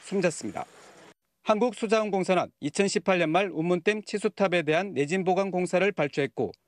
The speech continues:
공기는 내년 구월까지입니다. 경찰은 수자원공사와 시공사, 현장 작업자를 상대로 안전규정 준수 여부를 조사 중입니다.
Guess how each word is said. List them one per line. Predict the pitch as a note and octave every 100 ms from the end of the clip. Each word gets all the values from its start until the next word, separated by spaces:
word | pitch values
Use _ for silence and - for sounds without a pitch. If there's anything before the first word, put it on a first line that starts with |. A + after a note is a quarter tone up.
| _ -
공기는 | D3 C#3+ D#3+ F#3+ F#3
내년 | - D3 E3+ F#3 F3+ _
구월까지입니다. | - F3+ F3 D3 A2+ F2+ - - _ _ _ _ _ _ _
경찰은 | - F3 G3 G#3 A3+
수자원공사와 | - A3 G#3+ G#3+ G3 G3 F3+ F#3+ G3+
시공사, | - G3+ F3+ D#3+ G#2+ _ _ -
현장 | G#3 G#3 A3
작업자를 | - C#3 E3 F3 D#3
상대로 | D3+ C3 A#2+ D3 D#3+ -
안전규정 | C#3+ D3 D#3+ D3+ G3+
준수 | - D3+ D#3+ F3
여부를 | D#3 C3+ D3 E3+ - _
조사 | - F3
중입니다. | D#3 C#3 G2 E2 -